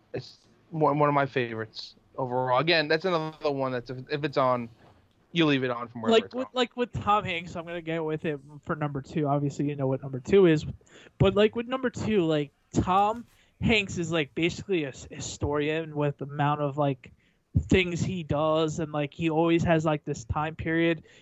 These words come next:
Speaker 2: It's either like World War Two or it's like during the sixties or the fifties. Like that's his wheelhouse. Those two generations, like that time period,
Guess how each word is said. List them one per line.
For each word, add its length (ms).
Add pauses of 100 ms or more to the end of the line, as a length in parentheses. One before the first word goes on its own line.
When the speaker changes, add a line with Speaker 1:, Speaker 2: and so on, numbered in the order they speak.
(120)
Speaker 2:
It's 220
either 580
like 240
World 260
War 180
Two 540
or 460
it's 260
like 260
during 400
the 80
sixties 640
or 160
the 100
fifties. 600 (340)
Like 320
that's 280
his 220
wheelhouse. 600
Those 280
two 220
generations, 880 (420)
like 200
that 240
time 320
period, 480